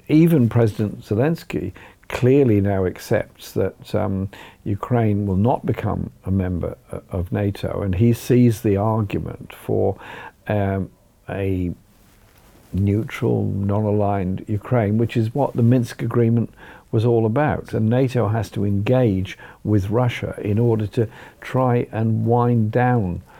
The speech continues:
the tensions. And I've said that many times in Parliament when I was both leader of the Labour Party before and since, that, uh, the danger of a build-up of, uh,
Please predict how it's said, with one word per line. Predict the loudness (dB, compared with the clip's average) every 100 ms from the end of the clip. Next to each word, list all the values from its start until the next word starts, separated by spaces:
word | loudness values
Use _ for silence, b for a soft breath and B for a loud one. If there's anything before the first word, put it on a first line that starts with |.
| b b -6
the | -6
tensions. | -4 -4 -4 -4 -2
And | 0
I've | 0 2
said | 2 2
that | 0 2
many | 2 4 4
times | 2 -4 -2 -4 -4
in | -4 -4
Parliament | -2 -2 -2 -2 -2
when | -2
I |
was | -2 -2
both | -2 0 0 0
leader | 0 0 -2
of |
the | -2 -2
Labour | 0 -2 -4
Party | -6 -4 -4 -6 -6 B B B
before | -4 -4 2 2 2
and | 0
since, | -2 -2 -2 -6 -4
that, | -4 -4 -2
uh, | -2 -2 B B B B -4
the | -2
danger | 2 4 6 4 4
of | 2
a | 0
build-up | 2 4 4 2 0 -2
of, | -2 0 0
uh, | 0